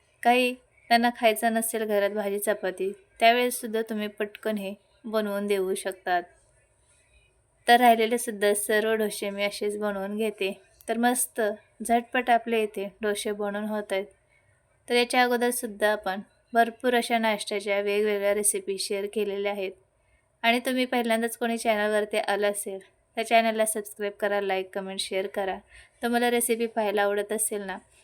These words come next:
तर शेजारी असणाऱ्या बेल आयकॉनवर सुद्धा क्लिक करा. त्यामुळे काय होईल की तुम्ही कोणतीच रेसिपी मिस करणार नाही आणि प्रत्येक वेळेस तुम्हाला व्हिडिओचं नोटिफिकेशन मिळेल.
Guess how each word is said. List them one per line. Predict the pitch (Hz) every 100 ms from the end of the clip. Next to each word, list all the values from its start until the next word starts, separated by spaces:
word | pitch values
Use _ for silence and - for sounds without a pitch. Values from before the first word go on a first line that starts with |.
| _
तर | 240 247
शेजारी | 254 233 233
असणाऱ्या | 240 233 240 226
बेल | 220 214
आयकॉनवर | 208 202 208 202
सुद्धा | - 196
क्लिक | 214 220 180 -
करा. | 180 190 - - _
त्यामुळे | 233 220 240 240
काय | 240 233
होईल | 240 226 208 - _ - -
की | 254
तुम्ही | 262 262
कोणतीच | 262 262 240 247
रेसिपी | 240 233 233 226
मिस | 226 -
करणार | 233 214 202 202
नाही | 214 190 202
आणि | - 202
प्रत्येक | 208 202 - 196 196
वेळेस | 202 202
तुम्हाला | 208 190 202
व्हिडिओचं | 208 185 185 220
नोटिफिकेशन | 226 - - 190 196 - 202
मिळेल. | 196 185